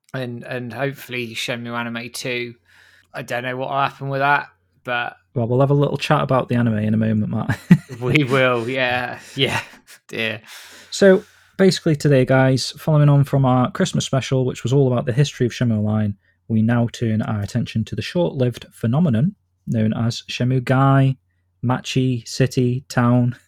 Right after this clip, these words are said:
Speaker 2: <laughs> World, Street, or insert some other location-based word here. And that's the name of this mobile-based Shenmue game that we're gonna talk about today. I don't know. They cou-, I've, sounds like they couldn't settle on a word. I've noticed
Speaker 1: <laughs>
Speaker 2: throughout all the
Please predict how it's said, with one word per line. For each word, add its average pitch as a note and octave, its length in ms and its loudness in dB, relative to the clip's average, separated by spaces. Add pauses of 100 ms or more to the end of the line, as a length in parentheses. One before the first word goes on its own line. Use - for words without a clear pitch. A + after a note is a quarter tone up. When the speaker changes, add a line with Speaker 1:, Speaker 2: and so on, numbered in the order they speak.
Speaker 2:
<laughs> - 180 -14
World, B2+ 360 4
Street, - 480 0
or A2+ 220 2 (400)
insert C3 460 2
some B2 120 0
other A#2+ 140 0
location-based A#2 640 2
word A2+ 200 2
here. A#2+ 360 2 (460)
And A2 140 2
that's - 180 -2
the B2+ 100 0
name A#2+ 220 6
of G#2+ 80 0
this B2 180 0
mobile-based A#2 960 0
Shenmue B2+ 400 2
game C3 260 2
that C#3+ 100 -2
we're - 40 -6
gonna A2+ 120 0
talk A#2 240 -4
about A#2+ 180 -4
today. B2 360 2 (220)
I - 40 -8
don't G#2+ 160 -2
know. A2 320 0
They C#3 80 -6
cou-, - 180 -10
I've, A#2 240 -2
sounds C3 400 2
like A#2+ 140 2
they - 80 -6
couldn't A#2+ 240 -2
settle - 300 -4
on A2+ 100 0
a - 20 0
word. A2+ 460 4
I've A2 140 -2
noticed - 360 -2 (380)
Speaker 1:
<laughs> - 320 -20
Speaker 2:
throughout A#2 340 6
all A#2+ 200 6
the A#2 200 2